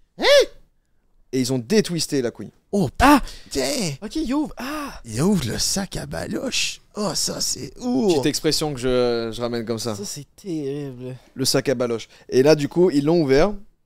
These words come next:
Speaker 2: Et surtout, ils ont fait la masterclass. Ils l'ont, euh, fusionné.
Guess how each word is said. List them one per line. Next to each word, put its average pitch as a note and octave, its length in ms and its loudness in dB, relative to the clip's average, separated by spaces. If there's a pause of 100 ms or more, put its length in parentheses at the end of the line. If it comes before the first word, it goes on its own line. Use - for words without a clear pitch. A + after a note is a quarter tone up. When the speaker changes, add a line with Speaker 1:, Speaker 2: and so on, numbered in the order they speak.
(200)
Speaker 2:
Et B2 100 -6
surtout, C#3 300 -6
ils A#2+ 100 -4
ont A2+ 40 -8
fait A#2+ 160 -8
la A2 100 -4
masterclass. C3 760 -6 (840)
Ils A2+ 200 -8
l'ont, A#2+ 280 -4
euh, G2+ 80 -4
fusionné. C3+ 600 -6